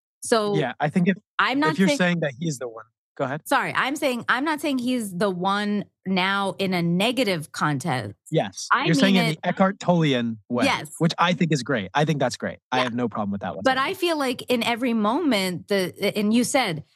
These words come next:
Speaker 1: "I, I have had my trust broken a million times in the past." That said,
Speaker 2: Mm-hmm.
Speaker 1: I have done so much work on myself that I can give more than my hundred percent now in a relationship in every moment.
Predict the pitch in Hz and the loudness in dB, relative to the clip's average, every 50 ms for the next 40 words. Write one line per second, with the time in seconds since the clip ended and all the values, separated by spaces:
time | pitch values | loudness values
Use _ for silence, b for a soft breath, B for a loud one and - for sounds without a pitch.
0 | _ - 202 240 302 269 - - 202 233 269 214 202 214 226 233 226 190 185 175 | _ -2 0 0 0 -2 -2 0 0 0 0 0 -2 -2 0 -2 -2 -2 -2 -2
1 | 156 160 - - 170 165 165 - 170 165 165 151 180 170 165 160 - 170 175 175 | -4 -4 -4 -4 -4 -6 -4 -4 -4 -4 -2 -2 -2 -2 -2 -2 0 0 0 2
2 | 185 196 190 190 190 180 175 170 170 - 170 156 143 143 147 - 147 147 139 - | 2 0 0 0 0 0 0 0 0 0 0 0 0 0 -2 -2 -2 -2 -2 -2
3 | - - - - - - - - - _ _ _ _ _ _ 185 185 180 151 - | -4 -6 -6 -6 -8 -10 -14 -20 -20 _ _ _ _ _ _ -2 -2 -2 -2 -2
4 | - 214 208 196 180 170 147 139 135 - _ - 190 214 226 196 175 160 196 190 | 0 0 0 0 0 -2 -4 -6 -10 -8 _ -2 -2 -2 -2 -2 -2 -2 -2 0
5 | 190 180 - - - 196 190 208 196 180 170 180 165 165 165 156 170 160 160 156 | -2 -2 -4 -4 -2 0 0 2 0 0 0 -2 -2 -2 -2 -2 -2 0 0 0
6 | 151 151 - 160 143 143 135 139 - - _ _ _ _ _ _ - 180 180 170 | 0 -2 -2 -4 -4 -4 -4 -6 -8 -12 _ _ _ _ _ _ -4 -2 -2 -2
7 | - _ _ _ _ _ _ _ _ _ _ _ _ _ _ _ _ - 175 190 | -4 _ _ _ _ _ _ _ _ _ _ _ _ _ _ _ _ -2 -2 -2
8 | 196 - - - - 220 226 240 247 226 196 160 175 165 156 147 147 151 160 - | -2 -2 -6 -6 -2 -2 0 0 0 0 0 0 0 0 0 0 -2 -4 -6 -10
9 | - _ _ _ _ _ _ _ _ _ _ - 202 214 233 247 247 233 202 202 | -16 _ _ _ _ _ _ _ _ _ _ 0 2 4 4 4 2 2 0 0
10 | 190 180 160 165 180 180 180 160 165 151 - 175 156 139 - 143 139 - - 165 | 0 0 0 0 0 0 0 0 -2 -2 -2 -2 -4 -4 -4 -4 -6 -4 -2 -2
11 | 160 165 175 180 180 175 165 156 151 156 156 156 165 170 170 - - 165 - 175 | 0 0 0 0 0 0 0 0 0 0 0 0 0 0 0 0 -2 -2 -2 -2
12 | 151 - 160 151 147 143 156 151 151 202 254 277 254 208 170 165 160 127 | -2 0 0 2 2 2 2 2 4 4 2 2 2 0 0 0 0 -2